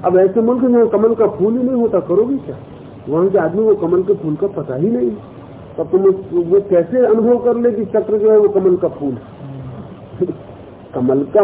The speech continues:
फूल तो होना चाहिए कम से कम बाहर, वो कोई और कुछ चुनेगा, वो अपना उसका चुनाव होगा, वो हम नहीं जानते कि वो क्या चुनेगा। वो उसकी दुनिया में जो कमल के फूल के निकट पड़ता होगा वो उसको चुन लेगा, लेकिन मूल तो लड़ जाएंगे,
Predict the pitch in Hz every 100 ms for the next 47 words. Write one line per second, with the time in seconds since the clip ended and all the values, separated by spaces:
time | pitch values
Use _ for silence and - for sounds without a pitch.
0 | 185 139 165 165 220 226 247 247 262 277
1 | 277 277 262 269 254 185 151 156 214 277
2 | 359 339 - 240 330 294 - 190 165 143
3 | 123 117 127 185 214 - 120 120 - 98
4 | 170 135 120 120 110 120 139 156 160 185
5 | 214 180 175 170 160 151 139 180 170 143
6 | 131 113 117 - - - 151 165 392 -
7 | 226 175 202 214 208 202 190 220 208 190
8 | 185 196 190 233 - - 180 190 185 233
9 | 214 202 - 277 170 139 139 117 113 123
10 | 123 - - - - - 175 - 170 147
11 | 139 151 175 180 190 151 160 214 233 -
12 | 143 127 156 165 160 147 135